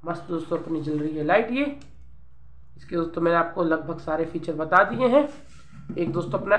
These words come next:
एस्ट्रोनॉट डेस्क एलईडी लैंप है ये, ये देखिए इसमें अलग अलग तरह कलर में आता है ये। इसका रेट मैंने आपको बताया थ्री फिफ्टी से लेकर फ़ोर हंड्रेड के बीच में है ये। इसकी लाइट के दोस्तों यहाँ पे है अपना स्विच।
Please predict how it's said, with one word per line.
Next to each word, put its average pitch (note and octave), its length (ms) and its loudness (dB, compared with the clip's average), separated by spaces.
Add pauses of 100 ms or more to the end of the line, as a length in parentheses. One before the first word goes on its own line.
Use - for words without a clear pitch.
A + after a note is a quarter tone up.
एस्ट्रोनॉट F#3+ 600 4 (840)
डेस्क A3 500 4
एलईडी F#3+ 360 0
लैंप E3+ 340 4
है A#3+ 100 6
ये, C4+ 140 4 (840)
ये D#3+ 100 -8
देखिए G3 440 2 (340)
इसमें F3 200 -6
अलग F3 260 2
अलग F#3 260 4
तरह F3+ 200 2
कलर F3 300 4
में G3+ 120 2
आता G#3+ 260 6
है A3 160 4
ये। C4+ 200 -2 (440)
इसका - 220 0
रेट F#3 200 2
मैंने F#3+ 140 6
आपको F#3+ 180 2
बताया G3+ 360 4
थ्री G3+ 160 -8
फिफ्टी - 320 -8
से G#3 140 0
लेकर G3+ 180 2
फ़ोर E3+ 260 -2
हंड्रेड F3+ 280 -2
के G#3+ 100 -2
बीच G#3 240 -10
में A#3 140 4
है A#3+ 120 6
ये। C#4+ 220 2 (560)
इसकी - 240 -4
लाइट F3 300 4
के G#3 80 0
दोस्तों F#3+ 300 -2
यहाँ D#3+ 260 6
पे F3+ 140 -2
है E3+ 60 4
अपना E3+ 260 0
स्विच। - 460 -2